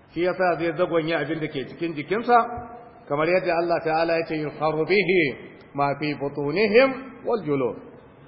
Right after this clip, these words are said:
Allah ya tsare mu. To, idan an yi haka, fa yaslutu fi ma fi batnihi min am'a'i. Saboda haka, duk abin da ke cikin cikinsa zubewa kenan zai gaba ɗaya,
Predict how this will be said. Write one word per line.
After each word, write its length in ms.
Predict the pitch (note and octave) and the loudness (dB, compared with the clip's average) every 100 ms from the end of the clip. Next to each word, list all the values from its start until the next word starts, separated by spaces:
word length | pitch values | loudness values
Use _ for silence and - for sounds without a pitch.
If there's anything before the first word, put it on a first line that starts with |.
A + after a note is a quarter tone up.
| - - - - - - - - - - - - - - - - C3+ | -20 -20 -20 -20 -20 -20 -20 -20 -20 -20 -20 -20 -20 -20 -20 -8 -2
Allah 240 | C#3 B2 | 0 0
ya 60 | A#2+ | 0
tsare 280 | D3 B2+ | -2 -2
mu. 140 | G2+ F#2 - - B2+ - - - - - - - - - - - | -4 -10 -14 -16 -16 -14 -16 -18 -20 -20 -20 -20 -20 -20 -20 -16
To, 100 | G#2 | -8
idan 240 | A2+ D#3 A#3 | 0 4 4
an 160 | A#3+ A#3+ | 4 4
yi 60 | A#3+ | 2
haka, 400 | A3 A#3+ G#3+ G3+ G#3 G3+ - - - - - - - - | 2 4 6 6 4 0 -8 -14 -18 -20 -20 -20 -20 -4
fa 120 | C3+ | 0
yaslutu 720 | D#3+ B3+ - A3+ A#3 A3+ A3+ D3 A#2+ - - - - - - - D#3+ | 4 2 0 4 8 8 6 4 0 -8 -12 -18 -20 -20 -20 -10 2
fi 180 | G3 | 2
ma 280 | G3+ G#3+ A3 G#3 | 4 4 4 4
fi 160 | G#3+ | 2
batnihi 640 | G#3+ A#3+ A#3+ A#3+ G#3+ A3 G#3+ D3+ - - - | 4 2 4 2 4 6 4 2 -4 -16 -4
min 160 | F3 A#3+ G#3 | 0 2 2
am'a'i. 600 | G#3 G3+ A3 A3 E3+ E3 B2 - - - - - - | 0 0 0 2 4 2 0 -12 -18 -20 -20 -20 -8
Saboda 240 | F3 G#3 | 0 2
haka, 180 | G3 G3 | 2 2
duk 140 | F#3 G#3+ | 2 2
abin 220 | F#3+ G3+ | 2 -2
da 80 | F#3 | 0
ke 180 | E3+ | -2
cikin 220 | E3+ F#3+ G3 | -2 -8 -8
cikinsa 360 | G3+ F#3+ D#3+ | -4 -4 -2
zubewa 360 | E3 F#3+ F3+ E3 | 0 2 4 2
kenan 300 | E3+ D#3+ D#3+ | 0 -2 0
zai 160 | E3+ D#3 | 0 0
gaba 280 | C#3 D#3 F3 | 2 4 4
ɗaya, 200 | E3 | 6